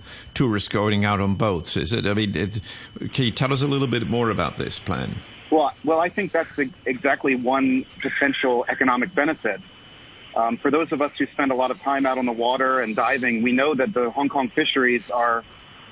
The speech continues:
Speaker 2: depleted, and they're recovering thanks to improved regulations, but they are very depleted after, you know, centuries of, of world-famous fisheries production. So we have a, a really,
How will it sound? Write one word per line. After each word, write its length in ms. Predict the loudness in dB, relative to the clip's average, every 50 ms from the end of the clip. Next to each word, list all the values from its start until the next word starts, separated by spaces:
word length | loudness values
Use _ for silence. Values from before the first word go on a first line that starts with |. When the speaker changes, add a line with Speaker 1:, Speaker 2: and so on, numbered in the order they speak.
| -16 -4 -4
Speaker 2:
depleted, 560 | -4 -2 0 0 2 2 2 2 0 -2 -6 -10 -18 -10 -4
and 160 | -2 0 2
they're 120 | 2 2
recovering 640 | 2 0 -2 0 0 0 0 0 0 -2 0 -2 -2
thanks 260 | -2 -2 -2 -2 -2 -6 -6 -2
to 280 | 0 0 2 2 0 0
improved 560 | 0 -2 -2 0 0 2 2 2 0 0 0
regulations, 680 | 0 0 2 0 2 2 2 2 2 0 -2 -2 -4 -2 -2
but 100 | -4 0
they 80 | 2 2
are 140 | 2 2 0
very 320 | 0 0 2 2 0 0
depleted 500 | -2 -6 -4 -2 0 0 2 0 0 0
after, 500 | 0 -2 -2 -2 -2 0 0 0 0 -2 -6 -12 -20 -20 -20 -20 -20 -20 -12 -2
you 100 | 0 0
know, 160 | 2 2 0 -2 -2 0
centuries 540 | 0 0 0 0 2 2 2 2 2 0 -2 -4
of, 180 | -6 -6 -6 -8 -12 -8 -4 -2
of 200 | -2 -2 -4 -6 -12 -20 -20 -20 -20 -20 -20 -20 -20 -20 -20 -20 -20 -16 -4 -2
world-famous 640 | 0 0 0 -2 -2 -2 0 2 2 2 0 -2 -6 -14 -6 -2
fisheries 420 | -2 -2 0 0 0 0 0 -2 -2
production. 640 | -4 -4 -2 0 0 0 -2 -4 -6 -6 -8 -12 -14 -16 -6 -2
So 320 | 0 0 2 0 -2 -2 -8 -14 -20 -20 -20 -20 -8 -2
we 140 | 0 0 2
have 180 | 2 0 2 0
a, 260 | 0 2 2 0 -2 -2
a 100 | -4 -2
really, 220 | 0 0 0 0